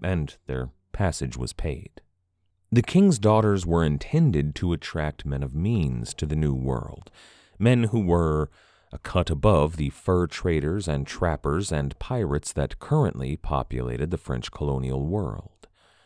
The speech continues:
When they arrived, they lived in communal homes that were run by strict women who monitored their moral and physical well-being. These homes were hubs of civilization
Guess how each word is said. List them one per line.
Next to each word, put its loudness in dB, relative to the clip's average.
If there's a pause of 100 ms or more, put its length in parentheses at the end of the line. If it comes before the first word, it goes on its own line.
(500)
When 6
they 8
arrived, 4
they 4
lived 2
in 0
communal 2
homes -4
that -2
were 0
run 2
by 2 (680)
strict -2
women -4 (220)
who 2
monitored 2
their 2
moral 2
and 2
physical 0
well-being. -2 (1300)
These 4
homes 0
were 0 (300)
hubs 2
of -2
civilization -4